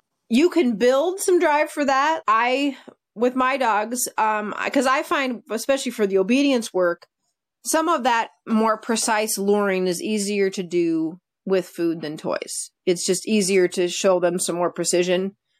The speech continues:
with the food than it is with the toys. And so one thing I'll do is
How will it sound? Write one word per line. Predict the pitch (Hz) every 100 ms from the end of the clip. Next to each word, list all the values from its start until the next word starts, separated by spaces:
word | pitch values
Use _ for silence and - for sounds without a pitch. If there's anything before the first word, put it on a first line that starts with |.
| _ -
with | 196 196
the | 175
food | - 180 185
than | 170 170
it | 160
is | 165
with | 170 170
the |
toys. | 151 139 156 214 - _ _
And | 226 233 220
so | 247 214 208 208 208 202 - _ _ _ _ _ -
one | 220 240
thing | 240 233
I'll | 202 202
do | 196 208 202 202
is | 190 180 175 175 175